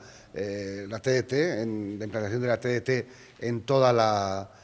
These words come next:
en toda la provincia, en toda la comunidad autónoma, y que ha sido, por cierto, un éxito, lo que queremos es apoyar est-, eh, aprovechar estos soportes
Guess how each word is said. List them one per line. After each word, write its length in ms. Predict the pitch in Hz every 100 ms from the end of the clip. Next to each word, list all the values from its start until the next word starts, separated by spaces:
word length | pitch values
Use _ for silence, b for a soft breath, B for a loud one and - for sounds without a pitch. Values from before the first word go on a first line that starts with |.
| B
en 140 | 101 104
toda 220 | 120 120
la 100 | 123
provincia, 480 | 135 143 135 147 127
en 80 |
toda 140 | 110 113
la 100 | 110
comunidad 340 | 110 113 110
autónoma, 580 | 123 110 135 139 151 170
y 80 | -
que 140 | - 92
ha 60 |
sido, 380 | - 131 123 90 - - -
por 140 | 98
cierto, 380 | - - 110 107
un 260 | 98 95 123
éxito, 480 | 123 123 107 143 B B B B B
lo 180 | 110 120
que 140 | 117 113
queremos 340 | 120 123 120
es 80 | 110
apoyar 340 | 107 120 135
est-, 240 | 123 - 87
eh, 420 | 113 107 104 95 82
aprovechar 400 | 87 117 104 139
estos 260 | 117 123 110
soportes 680 | 98 127 135 - 151 180